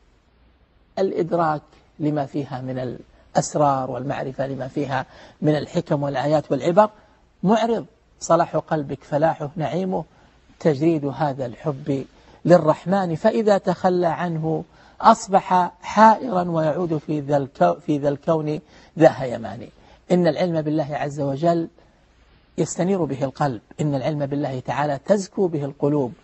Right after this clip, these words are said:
وتزكو به الأفئدة وتصلح به الأعمال، فليس هناك أعلى من العلم به جل في علاه. إن العلم بالله عز وجل هو أصل المعارف، هو أصل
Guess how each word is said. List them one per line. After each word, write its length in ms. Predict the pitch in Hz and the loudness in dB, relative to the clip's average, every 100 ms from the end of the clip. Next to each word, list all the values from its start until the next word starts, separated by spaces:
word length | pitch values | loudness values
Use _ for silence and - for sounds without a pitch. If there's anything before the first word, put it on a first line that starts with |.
| - - - | -20 -10 -4
وتزكو 500 | 139 233 - 220 196 | 6 6 6 4 4
به 180 | 175 | 2
الأفئدة 680 | 170 - 170 415 185 131 123 | 0 -2 -2 -4 -6 -6 -6
وتصلح 480 | 139 240 220 214 - | 0 2 2 0 -2
به 200 | 185 170 | 0 0
الأعمال، 640 | 175 170 131 156 160 139 113 _ - _ | 0 -2 -2 -2 0 -4 -8 _ -20 _
فليس 400 | 180 226 220 202 180 175 - _ _ _ - | 4 4 4 4 4 4 -8 _ _ _ -4
هناك 600 | 180 180 165 - 156 147 - _ _ _ - | 0 0 -2 -2 -2 -2 -6 _ _ _ 6
أعلى 540 | 220 170 202 220 233 - - | 6 4 -2 -2 -4 -6 -4
من 160 | 156 | -2
العلم 320 | 135 117 131 | -2 -6 -8
به 400 | 127 123 120 131 117 | -6 -8 -8 -8 -8
جل 260 | 107 104 | -10 -12
في 160 | - 107 | -12 -10
علاه. 260 | 101 101 - - - - _ 202 | -8 -10 -12 -20 -20 -20 _ 4
إن 200 | 202 190 | 4 4
العلم 380 | 160 220 196 | 4 2 2
بالله 380 | 170 170 165 151 | 2 2 2 0
عز 220 | 135 143 | -2 -2
وجل 240 | 151 147 156 | -2 -2 -2
هو 180 | 165 254 | 2 4
أصل 360 | 277 269 208 | 4 0 -2
المعارف، 640 | 170 147 135 139 123 - _ _ _ _ _ _ _ _ _ - | -2 0 -2 -2 -4 -10 _ _ _ _ _ _ _ _ _ 6
هو 160 | 208 226 | 10 10
أصل 520 | 214 254 196 190 | 8 2 2 2